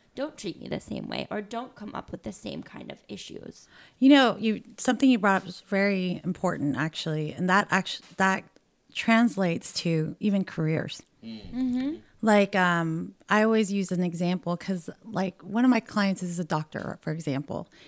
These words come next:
Speaker 2: and her, she's always fixing people. So her autom-, and she, that's what made her successful, right? So when she gets in a relationship, that's her automatic response to do.
Speaker 1: Sure.
Speaker 2: And I'm like,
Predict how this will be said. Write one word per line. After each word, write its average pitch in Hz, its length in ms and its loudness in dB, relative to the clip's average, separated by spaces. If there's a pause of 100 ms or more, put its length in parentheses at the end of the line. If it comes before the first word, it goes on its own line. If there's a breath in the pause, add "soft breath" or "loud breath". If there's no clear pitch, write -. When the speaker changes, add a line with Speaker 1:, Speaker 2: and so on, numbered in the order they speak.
(140 soft breath)
Speaker 2:
and 175 280 -2
her, 226 480 -2
she's 220 260 0
always 226 220 4
fixing - 360 -4
people. - 440 -10 (400 soft breath)
So 208 300 0
her 208 420 -2
autom-, 208 340 0
and 202 180 2
she, - 140 2
that's - 260 4
what 240 120 0
made 220 160 6
her 214 80 0
successful, 196 680 -4 (140)
right? 202 340 0 (360 soft breath)
So - 140 -2
when 208 60 2
she - 120 -2
gets - 180 0
in 247 100 10
a 226 60 10
relationship, 208 800 4 (160)
that's 196 220 6 (160)
her - 260 2 (100)
automatic 175 560 4
response - 580 -6 (140)
to - 80 -10
do. 196 120 0
Speaker 1:
Sure. 185 100 2
Speaker 2:
And - 640 -8
I'm 208 100 2
like, 202 300 0